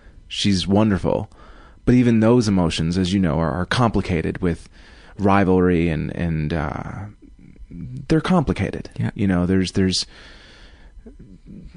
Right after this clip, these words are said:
Speaker 1: you know, bitterness and, and competition or, and, you know, whatever. There's, marriage is hard,
Speaker 2: And your
Speaker 1: you know?
Speaker 2: dog's not gonna hurt you.
Speaker 1: Exactly. My, my dog doesn't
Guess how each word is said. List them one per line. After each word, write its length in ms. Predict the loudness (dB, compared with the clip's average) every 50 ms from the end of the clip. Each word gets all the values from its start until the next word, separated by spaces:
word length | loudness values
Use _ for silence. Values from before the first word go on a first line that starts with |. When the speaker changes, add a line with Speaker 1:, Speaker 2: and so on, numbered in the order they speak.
| -20 -20 -18 -18 -16 -16 -14 -14 -12 -10 -10 -12 -12 -10 -4
Speaker 1:
you 140 | 0 2 2
know, 300 | 4 4 4 2 0 -2 -4 -8 -10 -10 -12 -14 -14 -12 -12 -10 -10 -10 -10 -10 -10 -12 -14 -14 -16 -8 0
bitterness 540 | 2 4 6 6 6 4 4 4 2 0 0
and, 380 | 0 2 2 2 0 0 -2 0
and 480 | 0 0 2 2 0 0 -2 -4 -6
competition 600 | -6 -2 -2 -2 -2 0 0 2 2 2 2 2
or, 80 | 4 4
and, 300 | 4 2 2 0 0 0
you 140 | 2 2 4
know, 80 | 4
whatever. 380 | 6 6 6 4 4 2 0 -2 0 2
There's, 300 | 2 2 2 0 -4 -8 -10 -16 -16 -16 -20 -18 -14 -14 -14 -14 -16 -18 -18 -18 -16 -6 -2
marriage 260 | 2 4 4 4 4
is 80 | 2 2
hard, 240 | 2 2 2 4 2
Speaker 2:
And 100 | 2 4
your 80 | 4 4
Speaker 1:
you 40 | 6
know? 80 | 4
Speaker 2:
dog's 220 | 4 4 2 2 2
not 160 | 0 0 2
gonna 180 | 0 0 0
hurt 280 | 2 2 0 0 0 -4
you. 220 | -6 -6 -4 -6 -10 -14 -10 -4 -2
Speaker 1:
Exactly. 600 | 0 0 2 2 2 2 0 -2 -6 -12 -12 -12 -18 -10 -2
My, 200 | 0 2 2 2
my 200 | 4 2 2 4
dog 480 | 4 4 4 6 6 6 4 2 0 -4 -8 -14 -20 -20 -20 -20 -20 -20 -20 -8 0
doesn't 460 | 2 2 4 4 4 2 2 2 -2